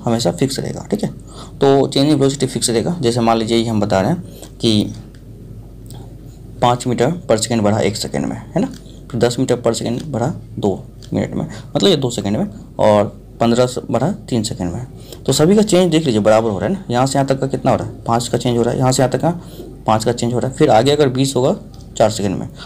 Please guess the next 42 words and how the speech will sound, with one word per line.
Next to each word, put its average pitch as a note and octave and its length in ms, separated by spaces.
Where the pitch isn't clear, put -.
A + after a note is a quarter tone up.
तो A#2+ 60
यहाँ A#2 160
भी C3+ 80
पाँच B2 280
का C3 80
चेंज B2+ 200
हो B2+ 60
रहा B2 120
है, - 100
हर F#3 100
जगह G3+ 160
पाँच C#3+ 280
का C#3 80
चेंज G#2 180
हो A2 60
रहा F3 80
है, F#3 60
मतलब F#3+ 200
पाँच C3+ 180
चेंज G#2 300
हो F#2+ 60
रहा F2+ 80
है, - 60
ठीक G#3+ 140
है। - 80
इसकी C3+ 200
वजह C#3+ 180
मतलब D3 320
एक C3+ 120
सेकंड F#2+ 300
में, G2 60
हर A#2+ 140
एक, B2+ 200
एक C3 140
सेकंड A#2+ 260
के A#2 60
अंतराल A2 320
पे A#2 120
ये D#3 100
बढ़ G2 200
रहा F#2 160
है - 100